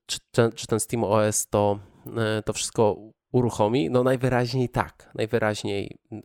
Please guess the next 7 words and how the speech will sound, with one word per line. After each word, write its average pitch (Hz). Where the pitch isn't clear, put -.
ja 120
czekam -
jeszcze 95
na 101
jakieś 98
niezależne 113
testy. -